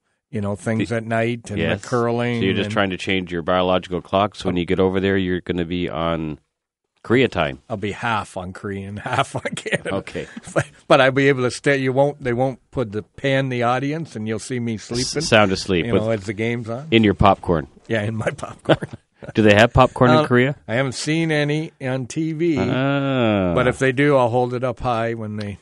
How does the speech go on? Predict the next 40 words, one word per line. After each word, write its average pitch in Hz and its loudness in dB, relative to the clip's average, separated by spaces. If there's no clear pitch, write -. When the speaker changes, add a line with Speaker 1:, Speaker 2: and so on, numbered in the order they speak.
Speaker 1:
do 117 -2
the 107 -6
crowd 117 0
shot 107 -6
after 107 -8
we 110 -6
win 107 -4
another 110 -6
game, 123 -8
Speaker 2:
Listen, 135 -4
Speaker 1:
which 165 -8
Speaker 2:
you, 180 -8
you 165 -8
could, 113 -2
you 147 -12
could 107 -6
text, - 0
you - -20
could 98 -8
text - -2
Rachel's 90 -2
team 90 0
and 80 -2
just 85 -4
say, 85 2
"Hey, 87 -2
it's - -4
Peter. 98 -2
Is 85 -6
there 90 0
any 95 0
popcorn 95 0
over 95 2
Speaker 1:
Yeah. 92 0
Speaker 2:
there?" 110 0
Speaker 1:
Yeah, 220 -8
I 330 -12
could. 294 -8
Speaker 2:
Yeah. 117 -2
Speaker 1:
There, 120 -2